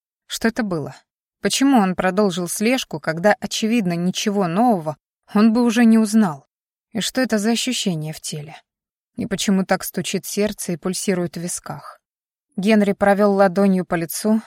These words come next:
затем встал и подошел к умывальнику. Холодная вода принесла облегчение и вернула пульс на место.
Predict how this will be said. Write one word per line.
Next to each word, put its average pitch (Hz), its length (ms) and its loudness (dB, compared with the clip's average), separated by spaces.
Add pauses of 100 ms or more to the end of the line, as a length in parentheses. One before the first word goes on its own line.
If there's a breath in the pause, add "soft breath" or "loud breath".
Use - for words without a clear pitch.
затем 208 440 4
встал 262 360 4
и 196 60 2
подошел 185 440 0
к - 80 -6
умывальнику. 156 720 -4 (400)
Холодная 220 500 6
вода 226 260 6
принесла 208 500 4
облегчение 208 640 4
и - 20 0
вернула 202 440 4
пульс - 340 -6
на 170 120 -4
место. - 460 -10